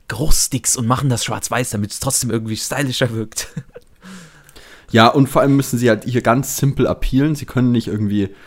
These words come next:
Speaker 2: ähm, so zeigen, irgendwie so, sie haben jetzt hier krasse Bilder und sonst was und coole Schauspieler, sondern sie machen es ganz einfach, sie, äh, hocken ein paar,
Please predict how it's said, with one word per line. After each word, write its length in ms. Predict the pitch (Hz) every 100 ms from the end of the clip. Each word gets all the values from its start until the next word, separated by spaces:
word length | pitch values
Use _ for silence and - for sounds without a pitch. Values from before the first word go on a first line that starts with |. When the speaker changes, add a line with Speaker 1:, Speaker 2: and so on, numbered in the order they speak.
| - -
Speaker 2:
ähm, 300 | 101 98 95
so 100 | 110
zeigen, 320 | - 107 113
irgendwie 180 | 101 98
so, 220 | 90 92
sie 140 | 92 95
haben 100 | 98
jetzt 160 | 87
hier 180 | - 95
krasse 380 | - - 101 104
Bilder 520 | - 131 117 107 110
und 120 | 101
sonst 300 | 101 110 -
was 180 | 110 104
und 80 | 92
coole 220 | - 98
Schauspieler, 680 | - 113 123 - 101 127 147 - - - -
sondern 240 | - 117
sie 80 | 107
machen 280 | 110 104 113
es 160 | -
ganz 180 | 110 113
einfach, 480 | - 110 110 113 -
sie, 240 | - 107
äh, 220 | 98 92 98
hocken 580 | 117 - 113 98 98 92
ein 20 |
paar, 260 | - 101